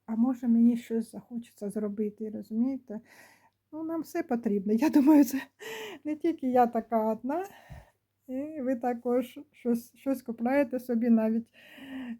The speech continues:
е, думаючи, що, і не уявляючи, що буде, але думаючи, що воно це все згодиться. Так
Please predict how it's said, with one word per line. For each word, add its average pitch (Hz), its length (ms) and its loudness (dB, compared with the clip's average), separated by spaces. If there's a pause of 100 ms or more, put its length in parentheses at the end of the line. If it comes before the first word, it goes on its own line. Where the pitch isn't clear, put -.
(100)
е, 226 760 -6
думаючи, 262 600 0
що, 220 500 0
і 220 40 4
не 220 180 4
уявляючи, 220 640 4
що 233 180 -4
буде, 277 380 0
але 220 180 2
думаючи, 285 420 -4
що 220 140 -10
воно 220 220 2
це 220 140 -6
все 262 360 -2
згодиться. 208 840 -6 (220)
Так 285 140 -6